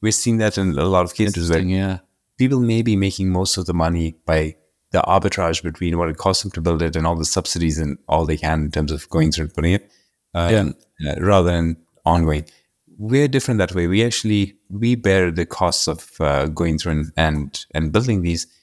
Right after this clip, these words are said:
Speaker 1: and we make
Speaker 2: Right.
Speaker 1: money from people using it. So we're very incentivized to have high uptime and, and have it be a great experience to go through. So that for us, we do, it doesn't give us the option to say, "Look, we just let thirty, forty percent of these not work." <laughs>
Speaker 2: Yeah.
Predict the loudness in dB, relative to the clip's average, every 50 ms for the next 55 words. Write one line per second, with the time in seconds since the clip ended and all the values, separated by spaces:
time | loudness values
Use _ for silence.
0 | _ _ -2 0 2 4 4 4 4 2 2 2 2 2 2 0 -4 -6 -8 -4
1 | -4 -2 0 0 0 0 -2 -4 -4 -8 -10 -12 -12 -10 -6 -2 0 2 2 2
2 | 2 2 0 -2 -2 -2 -2 -4 -4 -4 -2 -2 0 0 0 0 -2 -2 -2 -2
3 | 0 0 0 0 -2 -6 _ _ _ _ _ -6 0 2 2 4 4 2 0 0
4 | -2 0 0 2 0 0 0 -2 -6 -8 -8 -8 -6 -4 -4 -4 -4 -4 -4 0
5 | 0 2 2 2 0 -2 -2 -2 -2 -2 0 0 0 -2 -2 -2 -2 -4 -4 -6
6 | -4 -4 -4 -4 -4 -2 -4 -4 -4 -4 -6 -8 -8 _ _ _ _ -20 -20 -18
7 | -10 -4 0 0 0 0 -2 -16 -10 -6 -2 -2 -2 -2 -2 -6 _ _ _ _
8 | _ _ _ -2 -2 0 0 -2 0 0 -2 0 0 -2 0 0 0 0 2 0
9 | 0 0 -2 -4 -2 0 0 2 0 0 -4 -6 _ _ -8 -4 -2 0 0 2
10 | 2 0 -2 -2 -2 -2 0 0 -2 -2 -2 -2 -2 -2 -4 _ _ _ _ _
11 | -10 -4 0 2 2 2 2 2 -2 -4 -6 -10 -14 -12 -8 -4 -2 0 0 0
12 | 0 0 0 0 0 0 0 0 0 0 0 2 2 2 2 2 0 -10 -20 _
13 | -20 -20 -20 -18 -18 -16 -16 -16 -18 -14 -8 -2 0 2